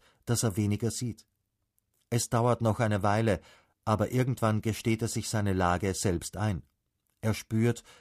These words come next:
dass er Hilfe braucht, dass es ohne Hilfe nicht mehr geht. Seine Mutter erzählt ihm, dass sie in einem Wiener Einkaufszentrum Leute vom Blinden- und Sehbehindertenverband gesehen habe, dass einige mit einem Blindenstock unterwegs gewesen seien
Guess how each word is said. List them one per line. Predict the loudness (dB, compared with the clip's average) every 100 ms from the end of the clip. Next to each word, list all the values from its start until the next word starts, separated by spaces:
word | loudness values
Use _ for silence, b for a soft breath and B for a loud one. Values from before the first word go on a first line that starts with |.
| B -4
dass | -2
er | 0
Hilfe | -2 -2 -4
braucht, | -6 -8 -10 -14 _ _ _ B B -6
dass | -4
es | -2 -4
ohne | 2 4
Hilfe | 4 4 2 2 0 b b
nicht | 2 2 0 -4
mehr | -4
geht. | -4 -6 -8 _ _ _ _ _ _ B B
Seine | 0 2 4
Mutter | 4 2 0
erzählt | -4 -2 0 0 0
ihm, | 0 0 b b b -2
dass | -2 0
sie | 0
in | 0
einem | 0 0 0
Wiener | 0 2 0
Einkaufszentrum | 0 -2 0 -2 -2 -2 -2 0 0 -2 B 0
Leute | 4 4 2 -2
vom | 0 0
Blinden- | 0 -2 -2 -2
und | -2
Sehbehindertenverband | 0 0 0 0 -2 -6 -4 0 0 0
gesehen | -4 -2 -2 0
habe, | 0 0 -2 B B B -2
dass | -2 -2
einige | 0 0 0 -2 -2
mit | -2
einem | -2 -2 -2
Blindenstock | -2 -2 -2 -6 -2 -2 -2
unterwegs | -4 -4 -2 -2 -4 -6
gewesen | -2 0 -2 -2
seien | 0 0 0